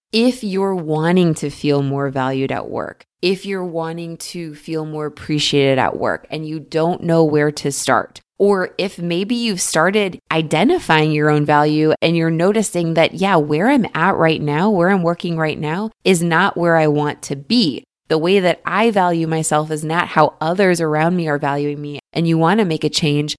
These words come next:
go ahead and book time for us to have a consult call today so you can start to find out the next steps of how to enroll in my Breaking Free from the Grind one-on-one coaching program.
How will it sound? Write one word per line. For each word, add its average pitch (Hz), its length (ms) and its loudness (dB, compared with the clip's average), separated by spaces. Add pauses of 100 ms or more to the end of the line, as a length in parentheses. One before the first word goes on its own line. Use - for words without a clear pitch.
go 170 240 4
ahead 190 480 0
and 151 200 -4
book 170 220 2
time 156 380 -2
for - 260 -6
us 156 180 -2
to 175 120 -6
have 147 320 -4
a 143 80 -8
consult 180 480 -2
call 147 220 -2
today 147 520 -4 (320)
so 190 160 4
you 180 420 2
can 208 360 0
start 165 440 0
to 170 120 -4
find 156 380 0
out 151 200 -2
the 147 120 0
next 143 300 -6
steps 247 420 0 (100)
of 156 60 -6
how 156 320 0
to 170 220 -6
enroll 151 400 0
in 156 120 -10
my 151 120 -2
Breaking 147 400 -4
Free 147 160 -4
from 147 180 -8
the 139 80 -4
Grind 147 420 -4
one-on-one 143 540 -4
coaching 135 360 -6
program. - 420 -10